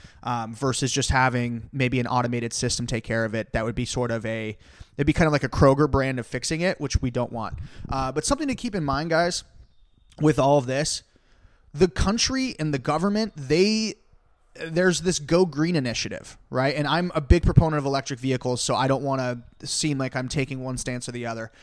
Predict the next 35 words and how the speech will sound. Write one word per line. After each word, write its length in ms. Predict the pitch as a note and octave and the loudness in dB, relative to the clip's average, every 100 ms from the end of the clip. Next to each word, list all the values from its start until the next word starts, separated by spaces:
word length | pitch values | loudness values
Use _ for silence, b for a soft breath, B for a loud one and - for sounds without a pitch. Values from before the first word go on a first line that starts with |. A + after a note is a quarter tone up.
| B | B
I 100 | D3+ | -2
just 220 | D3+ C#3+ | 0 0
like 180 | C#3 B2+ | 0 -2
electric 340 | B2+ A#2+ B2+ A2+ | -2 -6 -8 -10
vehicles. 340 | A2 F#2+ - | -10 -12 -12
That's, 160 | A2+ - | -12 -8
that's 260 | B2+ - | -8 -6
the 120 | C#3 | -4
only 220 | A#2+ A#2 A2+ | -4 -4 -6
real 180 | G#2+ | -6
reason. 360 | G#2+ A2+ - - B B B | -6 -10 -12 -16 B B B
Um, 280 | B2 A#2+ A2 | -8 -8 -6
I 100 | C3 | -2
don't 160 | C3+ B2+ | -2 -2
have 180 | C3+ B2 | -4 -2
a 40 | |
preference 560 | - C3 - A#2+ A#2+ - | 0 0 -2 -6 -8 -8
to 140 | C3+ B2 | -8 -6
oil 240 | A#2+ A#2 | -8 -8
and 80 | A#2 | -6
gas 280 | G#2+ G#2 - | -4 -4 -6
versus 200 | A2+ G#2 | -8 -8
electric. 420 | F#2+ - - - B B - | -10 -10 -14 -16 B B 0
But 280 | C3 C3 C#3+ | 2 2 2
they 260 | C3 F#3 | 2 4
want 360 | F#3+ E3 F3 - | 4 2 0 -2
to 100 | D3+ | 0
go 160 | D3 | 0
green. 400 | C#3+ C#3 D#3+ D2+ - - - | 0 -2 -4 -8 -16 -18 -8
And 140 | D3 | -4
so 200 | - D#3 | 2 2
the 100 | D#3 | 2
fact 360 | - F#3 G#3 - | 0 -2 -2 -2
that 180 | E3+ D#3+ | -2 0
this 380 | D#3 - - | 2 2 -2